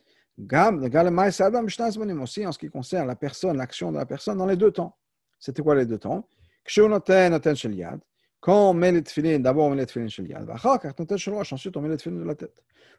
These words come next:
Ou shel choletz, quand on enlève les tefillin, choletz c'est shel rosh, v'achar kach shel yad. Ensuite, d'abord on enlève les tefillin shel rosh, ensuite tefillin shel yad. Pourquoi ? Sheken benen v'haya, en kol chiluk ben achat tefillin v'alechatzan.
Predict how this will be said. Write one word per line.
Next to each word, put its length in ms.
Ou 80
shel 160
choletz, 480
quand 160
on 20
enlève 240
les 100
tefillin, 300
choletz 300
c'est 60
shel 180
rosh, 240
v'achar 260
kach 120
shel 180
yad. 260
Ensuite, 300
d'abord 300
on 80
enlève 200
les 100
tefillin 180
shel 180
rosh, 220
ensuite 220
tefillin 180
shel 220
yad. 120
Pourquoi ? 360
Sheken 280
benen 260
v'haya, 720
en 160
kol 200
chiluk 280
ben 100
achat 220
tefillin 240
v'alechatzan. 540